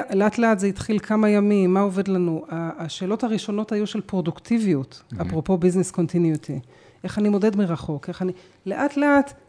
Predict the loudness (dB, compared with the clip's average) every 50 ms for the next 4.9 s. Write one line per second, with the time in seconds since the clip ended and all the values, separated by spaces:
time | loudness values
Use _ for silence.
0 | -4 -4 -4 0 0 0 0 0 -2 -4 -4 -4 -2 -2 0 0 -2 -2 0 0
1 | 2 2 4 4 4 4 4 4 2 0 -2 -6 -6 -4 -2 0 0 2 2 2
2 | 2 2 2 2 2 2 0 0 -2 -4 -6 -6 -4 -4 -2 -2 -4 -4 -4 -6
3 | -4 -4 -6 -6 -8 -6 -4 -4 -2 0 0 0 0 -2 -6 -10 -8 -4 -2 0
4 | 0 0 0 -2 -2 0 2 2 2 0 0 0 2 2 4 2 2 -2